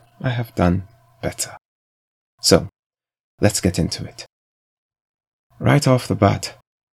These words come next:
let's talk about Luton versus Burnley. Luton have the smallest ground, and because of that, they've had to do some renovations.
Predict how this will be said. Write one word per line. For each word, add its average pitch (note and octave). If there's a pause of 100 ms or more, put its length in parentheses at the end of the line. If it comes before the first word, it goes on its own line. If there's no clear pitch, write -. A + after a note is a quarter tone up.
(120)
let's A#2
talk -
about G2
Luton F#2+
versus F2+
Burnley. F2 (1000)
Luton G#2+ (720)
have -
the A2
smallest F#2+
ground, - (760)
and F#2+
because C3
of F#2
that, D#2 (640)
they've G2+
had G#2+
to -
do G2+
some F#2
renovations. F2